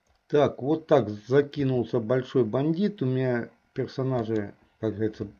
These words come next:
большеватые. Ctrl-Z. Поэтому сцену делаю поменьше, чтобы всё, значит, улеглось, да? Так, это, значит, у нас бандит.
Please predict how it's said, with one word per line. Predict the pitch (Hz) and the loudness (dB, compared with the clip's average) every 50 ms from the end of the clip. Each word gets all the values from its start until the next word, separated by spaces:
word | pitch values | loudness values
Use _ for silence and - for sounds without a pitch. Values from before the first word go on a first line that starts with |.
| _ - | _ -8
большеватые. | 113 107 110 107 - - - 151 170 190 196 190 190 - 120 107 | -4 -2 -2 -2 -2 0 2 2 4 6 4 4 4 2 0 -2
Ctrl-Z. | 98 - - 113 110 110 107 - - 107 104 104 107 117 143 175 190 185 185 185 - - - _ _ _ _ _ _ _ _ - _ _ - - _ _ | -2 -4 -6 -6 -4 -4 -6 -6 -6 -4 -4 -4 -4 0 2 2 2 2 0 -6 -14 -20 -20 _ _ _ _ _ _ _ _ -20 _ _ -20 -20 _ _
Поэтому | 117 120 131 143 139 - 147 143 143 143 147 - - - _ _ _ _ | -4 -2 -2 -2 0 0 0 0 2 -2 -2 -4 -8 -16 _ _ _ _
сцену | - - - - 151 147 139 139 135 | -20 -20 0 2 4 4 4 4 2
делаю | 120 120 135 143 135 131 131 123 | 2 4 4 6 6 6 4 4
поменьше, | 117 - 135 139 160 180 190 190 180 156 - - - 92 90 - _ _ _ _ _ _ _ _ _ _ _ _ _ _ _ _ _ _ _ - | 4 2 2 4 4 6 6 6 4 4 2 -2 -6 -6 -6 -10 _ _ _ _ _ _ _ _ _ _ _ _ _ _ _ _ _ _ _ -20
чтобы | _ - _ _ - 143 151 147 135 135 123 | _ -20 _ _ -6 -4 -4 -2 -2 -2 -2
всё, | - - - - 135 147 151 147 - - _ _ _ _ | -2 -4 -8 -4 -2 -2 -2 -2 -4 -8 _ _ _ _
значит, | 123 107 113 120 123 113 - - 117 - - _ | -6 -4 -2 -2 -2 -4 -4 -8 -10 -10 -8 _
улеглось, | 127 127 139 131 143 139 120 127 120 107 110 104 90 87 | -2 -2 0 2 2 2 2 2 2 2 2 0 0 -4
да? | 98 104 147 185 208 208 196 - - _ _ _ _ | -4 -2 -2 0 0 -2 -4 -6 -12 _ _ _ _
Так, | - - 107 92 - - - _ _ | -4 -2 -2 -2 -2 -6 -12 _ _
это, | - 185 185 190 - 180 156 | -2 -2 -2 0 -2 -2 0
значит, | 135 135 143 147 147 - 143 - - | 0 0 -2 -4 -6 -10 -12 -8 -6
у | 117 | -4
нас | 113 135 139 - - _ _ _ _ _ _ _ _ _ _ _ | -4 -4 -6 -8 -14 _ _ _ _ _ _ _ _ _ _ _
бандит. | - 107 107 123 139 147 156 156 151 135 127 135 143 - - - - - | -12 -4 0 2 2 2 2 0 -2 -2 -2 0 0 -2 -2 -6 -14 -20